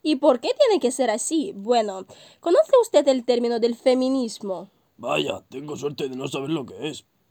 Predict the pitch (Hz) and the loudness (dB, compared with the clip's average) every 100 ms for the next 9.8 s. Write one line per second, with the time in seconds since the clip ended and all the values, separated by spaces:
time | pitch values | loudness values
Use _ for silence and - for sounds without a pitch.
0 | _ _ - 202 208 147 135 131 113 123 | _ _ -4 0 0 -2 -8 -8 -10 -10
1 | 135 127 104 127 127 110 95 95 - 90 | -10 -10 -10 -10 -10 -12 -12 -16 -18 -18
2 | 95 98 95 - _ _ _ 240 214 214 | -16 -16 -18 -20 _ _ _ -8 -4 6
3 | 262 262 254 240 240 247 240 247 247 - | 6 8 8 6 6 4 4 2 -2 -4
4 | 247 233 233 240 262 262 - 453 554 - | -2 0 -2 2 2 2 2 0 0 0
5 | 247 - 269 254 262 - 381 - 370 349 | 0 2 4 4 2 0 -2 -2 -2 2
6 | 349 - 320 302 294 294 - 381 508 339 | 2 4 4 4 4 2 4 4 6 4
7 | 254 233 226 226 220 220 226 233 233 226 | 2 4 4 4 2 2 2 2 2 0
8 | - 370 640 - _ _ - 156 202 240 | 0 -2 -2 -8 _ _ -12 0 2 2
9 | - - 190 147 127 151 131 | 0 -2 -2 -4 -6 -6 -8